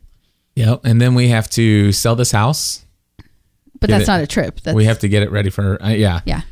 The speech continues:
Speaker 1: But then, um, w-, hopefully that'll all be taken care of by August. In August, I, I go to, uh,
Speaker 2: Yeah,
Speaker 1: Dallas.
Speaker 2: I'm, um, I'm not gonna.
Speaker 1: What?
Speaker 2: No. Um,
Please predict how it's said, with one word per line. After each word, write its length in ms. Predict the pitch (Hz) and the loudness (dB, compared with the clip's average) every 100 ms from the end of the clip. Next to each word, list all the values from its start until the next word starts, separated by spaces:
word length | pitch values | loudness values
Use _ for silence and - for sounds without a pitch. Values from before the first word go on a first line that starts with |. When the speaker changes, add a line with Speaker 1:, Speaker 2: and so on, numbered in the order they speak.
| - | -4
Speaker 1:
But 160 | 120 117 | -2 0
then, 280 | 135 135 120 | 0 0 0
um, 500 | 120 117 110 107 101 - | 0 0 0 -2 -6 -14
w-, 240 | - 107 - - | -14 -14 -14 -10
hopefully 320 | 107 139 151 | -4 -2 0
that'll 240 | 135 123 120 | 0 2 2
all 80 | 117 | 0
be 140 | 120 | 0
taken 260 | 110 113 110 | -2 -4 -4
care 220 | 113 107 | 0 0
of 160 | 107 | 0
by 240 | 107 101 98 | 0 0 0
August. 380 | 104 107 113 - | 0 0 -2 -2
In 140 | 101 | -4
August, 420 | - 113 117 117 - | 0 0 0 0 0
I, 400 | 101 101 98 101 _ _ _ _ _ | 2 2 2 -2 _ _ _ _ _
I 140 | 95 113 | -2 0
go 240 | 117 101 | 2 0
to, 460 | 98 107 98 98 95 | 0 0 2 4 4
uh, 360 | 92 87 87 | 2 2 2
Speaker 2:
Yeah, 380 | - 254 254 165 | 2 2 0 0
Speaker 1:
Dallas. 600 | - 208 - - 277 - - | 0 0 2 0 -2 -4 -4
Speaker 2:
I'm, 220 | 240 240 | -2 0
um, 240 | 185 190 - _ _ _ _ _ _ _ _ _ _ _ _ _ _ _ _ _ _ - - | -2 -6 -8 _ _ _ _ _ _ _ _ _ _ _ _ _ _ _ _ _ _ -12 -4
I'm 160 | 202 | -2
not 140 | 180 - | -2 -4
gonna. 180 | 185 - _ _ _ _ _ _ _ _ _ _ | -10 -12 _ _ _ _ _ _ _ _ _ _
Speaker 1:
What? 280 | 123 104 85 | -2 0 -2
Speaker 2:
No. 140 | 196 - - - - - _ | -8 -12 -16 -20 -20 -20 _
Um, 580 | 240 262 220 175 175 202 | 0 2 2 0 -4 -8